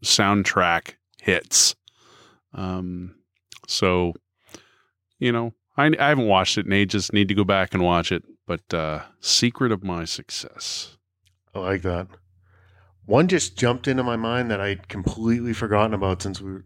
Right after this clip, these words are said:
Speaker 2: until we were
Speaker 1: Ooh.
Speaker 2: talking through all this stuff. I want to apologize to Tom Cruise for not putting The Firm on my list.
Speaker 1: I thought of that
Speaker 2: Is that
Speaker 1: one,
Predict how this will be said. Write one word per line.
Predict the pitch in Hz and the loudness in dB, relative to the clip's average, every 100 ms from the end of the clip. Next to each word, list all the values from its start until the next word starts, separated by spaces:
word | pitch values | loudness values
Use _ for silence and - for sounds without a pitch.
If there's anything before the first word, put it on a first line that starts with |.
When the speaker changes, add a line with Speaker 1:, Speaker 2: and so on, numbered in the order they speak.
| _ - | _ -2
Speaker 2:
until | 220 294 107 | 0 2 2
we | 104 | 2
were | 98 73 | 0 -4
Speaker 1:
Ooh. | - - - - _ _ - | -12 -20 -20 -20 _ _ -2
Speaker 2:
talking | 117 110 110 | 0 2 0
through | 98 104 117 117 | -2 0 2 2
all | 101 92 | 2 2
this | 92 - | -2 -2
stuff. | 98 90 - | -4 -6 -4
I | 113 | 2
want | 127 127 | 4 4
to | |
apologize | 104 - 135 139 110 101 92 | 2 4 4 6 6 4 2
to | 101 | -4
Tom | - 101 92 | 0 0 0
Cruise | 110 113 117 | 0 0 0
for | 104 | 2
not | 104 110 | 2 2
putting | 107 101 | 0 0
The | 92 | 0
Firm | 107 104 113 | 2 4 6
on | 113 | 4
my | 120 127 | 4 4
list. | 131 139 - - _ - - - - _ | 4 2 -4 -14 _ -20 -20 -20 -20 _
Speaker 1:
I | 120 156 | 0 2
thought | 233 247 | 2 4
of | 247 | 4
that | 202 139 | 4 4
Speaker 2:
Is | |
that | 113 | 4
Speaker 1:
one, | 127 131 | 4 2